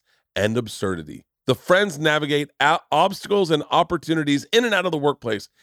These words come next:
including, but not limited to, climbing a very short career ladder, fending off horny church ladies,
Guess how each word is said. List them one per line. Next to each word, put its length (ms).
including, 600
but 160
not 220
limited 420
to, 280
climbing 440
a 60
very 360
short 480
career 380
ladder, 340
fending 300
off 260
horny 300
church 340
ladies, 400